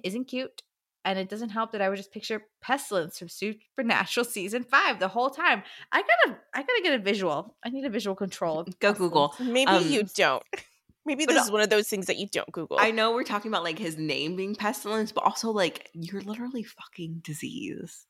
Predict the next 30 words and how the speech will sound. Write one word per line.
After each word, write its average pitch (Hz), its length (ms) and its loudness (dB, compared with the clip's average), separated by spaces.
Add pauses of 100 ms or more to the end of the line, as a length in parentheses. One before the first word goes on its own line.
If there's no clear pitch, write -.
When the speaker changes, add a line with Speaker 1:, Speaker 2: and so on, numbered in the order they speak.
(200)
Speaker 2:
Like, - 220 -14 (1000)
Speaker 3:
I 277 40 0
Speaker 2:
you're 285 60 -2
Speaker 3:
mean, 285 380 0
Speaker 2:
putting 262 260 2
that 247 120 4
in 202 80 -4
your 196 100 0
body. 160 540 2 (380)
You're 170 120 -2
putting 214 240 2
disease 165 340 -4
in 147 60 -6
your 139 100 -2
body. 131 420 0 (440)
Speaker 3:
Okay, 302 260 6
so - 320 2 (240)
someone 302 460 0 (100)
being 247 300 -2
a 226 40 0
disease, 214 480 0
I - 60 -2
think, 214 180 -8
is 214 140 -4
different - 340 -8
from 202 120 -12
someone 196 420 -6
causing 269 580 -4
a 415 80 -6
disease. 415 640 -6